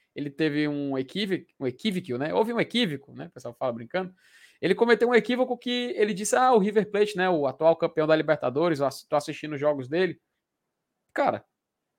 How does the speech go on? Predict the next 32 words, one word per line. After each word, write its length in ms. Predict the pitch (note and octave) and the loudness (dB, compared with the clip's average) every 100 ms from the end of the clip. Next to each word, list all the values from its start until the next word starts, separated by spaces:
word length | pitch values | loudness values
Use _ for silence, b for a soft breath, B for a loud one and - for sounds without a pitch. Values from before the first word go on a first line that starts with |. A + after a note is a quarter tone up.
| _ _ _ _ _ - | _ _ _ _ _ -8
se 140 | - | -2
até 220 | B3 - | -2 2
a 80 | A#3 | 2
galera 280 | A3 G3 F#3+ | 6 6 4
de 120 | G3 | 0
fora, 320 | - D#3 C#3+ | -2 2 2
os 60 | C#3 | 0
gigantes 460 | E3+ - G3+ A#3+ | -6 -2 0 0
do 80 | - | -6
futebol 320 | - - F3+ | -12 -10 -4
mundial 300 | F#3 D3+ D3 | -4 2 4
acompanham, 720 | D3+ - F3 - F#3+ F#3+ G#2 - _ _ _ _ _ _ | 4 2 -6 0 2 2 0 -6 _ _ _ _ _ _
é 60 | F#3 | -8
um 80 | |
sinal 260 | G3+ G#3 G3+ | -4 0 0
de 100 | G3 | 0
que, 80 | F3+ | -4
meu 120 | F3+ | -2
amigo, 180 | F#3 D3 | -2 -4
sem 220 | - G3 | -4 0
a 40 | |
Libertadores, 800 | G3 E3+ D#3 C3 D3 D#3 A#2+ - _ _ _ _ _ - | 2 0 0 -2 0 0 -2 -16 _ _ _ _ _ -4
Fortaleza 400 | F#3 F#3 F#3 F3 | 0 0 0 0
vai 100 | E3 | 0
ter 180 | E3 C#3+ | -2 -2
gente 260 | E3+ - | -6 -6
muito 160 | E3 E3+ | -10 -10
importante 580 | - F3 E3+ - D3 C3+ | -2 -2 -2 -6 -6 -6
vendo 180 | C3 B2+ | -8 -6
o 20 | |
Fortaleza 420 | A#2+ A2+ A2+ A2+ | -10 -10 -10 -10
jogar. 340 | A2 G#2+ A2 | -10 -8 -10